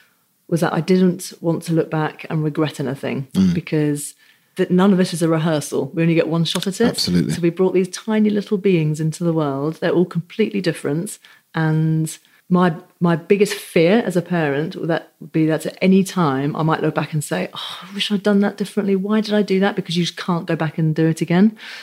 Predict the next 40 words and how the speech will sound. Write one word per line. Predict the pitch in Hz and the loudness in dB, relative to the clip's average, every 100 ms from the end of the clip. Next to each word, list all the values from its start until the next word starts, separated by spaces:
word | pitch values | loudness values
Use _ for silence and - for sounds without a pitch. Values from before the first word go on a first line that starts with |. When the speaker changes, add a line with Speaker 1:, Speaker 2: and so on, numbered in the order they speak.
| - - | -20 -8
Speaker 1:
Children | - 185 180 175 | 0 2 4 4
are | 160 | 2
only | 165 160 | 4 2
small | 156 - 175 151 135 143 143 | 0 -2 0 2 2 -2 -4
for | 165 | -4
a | 151 | -2
very | 156 151 | 0 -2
short | 151 156 151 | -2 -6 -6
amount | 160 160 | -8 -8
of | - | -8
time. | - 175 180 185 | -4 0 2 0
Speaker 2:
Absolutely. | 196 165 180 180 160 | -2 -4 -2 0 0
Speaker 1:
Who | 202 | 0
cares | - 180 | 2 2
if | 170 - | 2 0
Speaker 2:
Yes. | |
Speaker 1:
they | 147 | -2
can't | 151 143 | -2 0
read | 147 143 | 0 2
or | |
write | 143 143 | 0 -2
by | - | -4
the | 147 | -4
time | 143 147 147 | -4 -2 -2
they're | 139 143 - - | -2 -6 -10 -6
six? | 151 120 - - | -2 -2 -2 -4
Like, | 160 151 - _ | -2 -2 -4 _
they | 208 | -4
can | 208 202 | 0 2
learn | 202 202 | 2 0
to | 202 | 0
read | 196 196 | 0 2
or | |
write | 190 | 0
the | - | 0
following | - 202 160 147 | 0 2 4 4
year. | 143 - | 2 0
As | 165 | 0
in, | 185 175 175 - - _ - | 2 2 -2 -10 -20 _ -6
just, | 190 185 - - | -4 -4 -8 -16